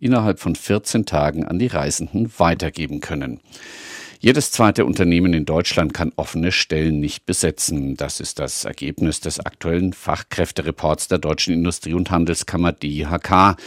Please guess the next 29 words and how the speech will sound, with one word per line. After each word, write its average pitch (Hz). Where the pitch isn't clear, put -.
für -
den 110
mehr 87
als -
zweiundzwanzigtausend 80
Firmen 73
befragt -
wurden. -
Hochgerechnet 87
fehlen 73
rund -
eins 71
Komma 85
acht -
Millionen 78
Fachkräfte -
hierzulande. 71
Gäbe 67
es -
diese 80
Lücke 73
nicht, -
könnte 139
das 76
Bruttoinlandsprodukt 90
rein 67
rechnerisch -
zwei 95
Prozentpunkte -